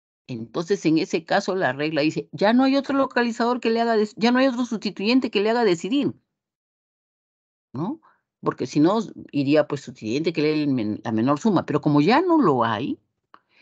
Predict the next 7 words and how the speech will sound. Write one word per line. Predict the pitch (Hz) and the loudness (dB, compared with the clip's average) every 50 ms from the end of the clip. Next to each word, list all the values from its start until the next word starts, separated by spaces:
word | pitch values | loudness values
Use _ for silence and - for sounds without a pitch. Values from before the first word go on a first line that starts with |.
| _ _ _ | _ _ _
entonces | - 147 131 123 135 156 180 180 - - 196 196 - | -6 -4 -4 -4 -4 -4 -6 -4 -2 -2 -2 -2 0
la | 185 160 127 110 | -2 -2 -2 -4
regla | - 123 - - 135 131 156 165 160 151 147 | -6 -10 -10 -6 -4 -2 0 0 2 2 2
dice, | 151 160 156 147 - 175 202 294 294 _ _ _ _ _ _ _ _ _ _ _ | 2 2 0 0 -2 -2 -4 -4 -6 _ _ _ _ _ _ _ _ _ _ _
utilice | - 180 170 170 180 165 185 208 - 233 208 190 | 4 4 6 6 6 4 4 4 4 4 4 4
orden | 180 202 196 190 202 208 208 202 | 4 4 4 2 2 0 2 2
alfabético. | 196 185 170 - - 120 127 135 160 175 165 165 - 139 131 - - 104 80 | 2 0 0 -2 -2 -2 0 0 0 0 0 -2 -4 -12 -12 -10 -14 -14 -14